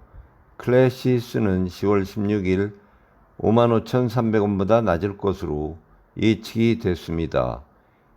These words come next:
이오테크닉스는 시월 십육 일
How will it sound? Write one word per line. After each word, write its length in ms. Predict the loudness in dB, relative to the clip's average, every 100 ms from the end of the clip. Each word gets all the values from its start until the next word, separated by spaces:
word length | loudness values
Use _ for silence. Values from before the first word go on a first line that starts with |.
| 0
이오테크닉스는 1300 | 4 4 2 0 -2 0 -2 -2 -4 -4 -2 0 -4
시월 360 | -6 -2 -2 -2
십육 420 | -4 -4 -2 0
일 240 | -2 -2